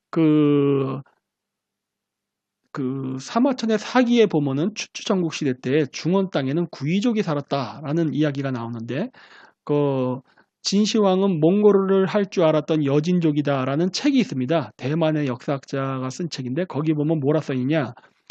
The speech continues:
그 춘추전국 시대 때 중원 땅에 살았던 중화민족을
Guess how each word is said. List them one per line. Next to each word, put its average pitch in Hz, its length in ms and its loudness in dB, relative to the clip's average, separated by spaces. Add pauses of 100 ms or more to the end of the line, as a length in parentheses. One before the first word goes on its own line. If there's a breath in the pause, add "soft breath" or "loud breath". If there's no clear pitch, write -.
(260 loud breath)
그 160 260 0
춘추전국 220 680 0
시대 165 220 0
때 151 380 0
중원 185 440 0
땅에 165 260 0
살았던 147 420 -4
중화민족을 151 1120 2